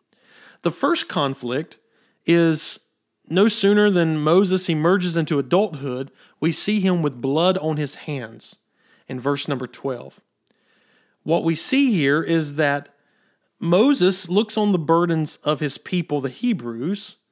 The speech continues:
and he sees an Egyptian's beating on one of the Hebrews, one of his own people. And he goes and he strikes down the Egyptian, he kills him and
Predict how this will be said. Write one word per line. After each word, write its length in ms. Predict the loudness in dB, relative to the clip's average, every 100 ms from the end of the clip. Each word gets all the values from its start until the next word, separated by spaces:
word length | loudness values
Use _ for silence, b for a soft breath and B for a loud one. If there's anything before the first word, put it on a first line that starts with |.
| _ _ 0
and 120 | 2
he 80 | 2
sees 360 | 0 0 0
an 100 | 2
Egyptian's 680 | 0 2 0 0 0 -2 -2
beating 500 | -2 0 2 2 0
on 280 | -2 -2 0
one 140 | 0
of 100 | -2
the 80 | -4
Hebrews, 680 | -6 -4 -4 -6 -12 -16 -10
one 160 | -6
of 120 | -6 -6
his 180 | -4
own 160 | -4 -6
people. 480 | -6 -6 -6 -12 _ B B B B 0
And 100 | 2
he 120 | 2
goes 400 | 2 4 2 2
and 80 | 0
he 80 |
strikes 520 | 0 -4 0 0 0 -2
down 280 | 0 2
the 140 | 2 2
Egyptian, 520 | 2 -2 -2 -6 -4
he 140 | -6
kills 440 | -10 -2 0 2 0
him 140 | 0
and 160 | 0